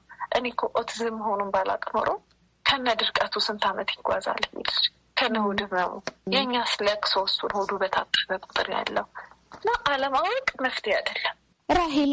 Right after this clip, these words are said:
Speaker 2: አሁን ከራሷ ልጅ አልፋ በመቶዎች ለሚቆጠሩ ከኦቲዝም ጋር የሚኖሩ ልጆች ህይወት መቀየር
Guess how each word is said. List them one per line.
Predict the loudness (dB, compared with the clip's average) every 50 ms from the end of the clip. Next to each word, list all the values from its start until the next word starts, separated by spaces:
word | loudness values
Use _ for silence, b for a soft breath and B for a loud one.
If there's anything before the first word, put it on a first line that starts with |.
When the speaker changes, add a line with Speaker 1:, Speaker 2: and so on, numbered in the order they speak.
| 4 4
Speaker 2:
አሁን | 2 4 4 4 4 4 4 0 0
ከራሷ | 2 2 4 4 2 0 2 2 2 4
ልጅ | 4 4 4 4 4
አልፋ | 2 2 2 2 4 2 4 2 -4 -6 _
በመቶዎች | 2 2 4 4 2 2 2 2 2 2 2 2
ለሚቆጠሩ | 2 2 2 2 0 -2 2 2 2 4 4 4 4 4 4 2 0 -2 0
ከኦቲዝም | 2 4 4 4 4 2 0 0 2 4 4 4 4
ጋር | 4 4 4 4
የሚኖሩ | 4 2 2 2 2 2 4 4 4 4 2
ልጆች | 2 2 2 2 2 2 2 2
ህይወት | 2 4 4 2 2 2 2
መቀየር | 2 2 0 0 2 2 4 4